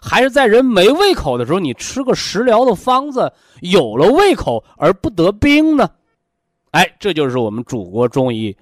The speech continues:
防患于未然的做法。那么没胃口，咱们就开胃口，是不是啊？哎，那喝个饮料开胃口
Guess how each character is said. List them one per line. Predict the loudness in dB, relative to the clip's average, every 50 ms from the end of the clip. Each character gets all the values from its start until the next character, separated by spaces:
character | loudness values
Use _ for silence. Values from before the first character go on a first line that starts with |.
| _ _
防 | -14 -4 -4 -2 -2 -2 -6 -2
患 | 0 0 0 0 0
于 | -4 -6 -6
未 | -4 -2 -2 -2 -2
然 | -4 -8 -12 -12 -12
的 | -12 -14
做 | -12 -14 -16 -16 -16
法。 | -20 -20 _ _ _ _ _ _ _ _ _ _ _ _ _ _
那 | -2 0
么 | 2 2 2
没 | 2 2 2 2 4 4 4
胃 | 4 4 4 2 2
口， | 0 -2 -2 0 2 2 2 2 0 -2 -6
咱 | -6 -4 -4
们 | -4 -4
就 | -4 -4 -4 -4
开 | -6 -8 -8 -6 -4 -2 0 2 2 2 2
胃 | 2 2 0 0 0
口， | -4 -8 -20 -20 _ _ _ _ _ _ _ _ _
是 | -2 0 2 4
不 | 4
是 | 4 4 4
啊？ | 2 0 -2 _ _ _ _ _ _ _ _ _
哎， | -6 -4 -4 -4 -6 -8 _ _ _ _ _ _ _ _ _
那 | -10 -10 -8
喝 | -8 -6 -2 -2 -2
个 | 0 0
饮 | 0 0 0
料 | 2 4 4 4 2
开 | 2 0 0 0 0
胃 | 0 0
口 | 0 2 4 4 4 2